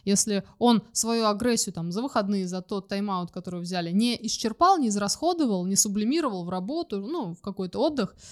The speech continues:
то значит, он, в принципе, сам по себе такой пассивно-агрессивный.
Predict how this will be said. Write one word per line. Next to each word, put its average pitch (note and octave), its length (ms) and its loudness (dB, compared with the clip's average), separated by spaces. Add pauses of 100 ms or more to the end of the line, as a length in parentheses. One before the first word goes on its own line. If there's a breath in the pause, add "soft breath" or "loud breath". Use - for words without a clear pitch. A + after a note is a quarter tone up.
(240 loud breath)
то D#4+ 300 10 (120 loud breath)
значит, B3 560 6
он, C#4 320 4
в - 80 -12
принципе, C#4+ 440 4
сам A#3 260 0
по G3 80 -6
себе A3+ 300 0
такой C#4 340 -2
пассивно-агрессивный. G#3 1040 0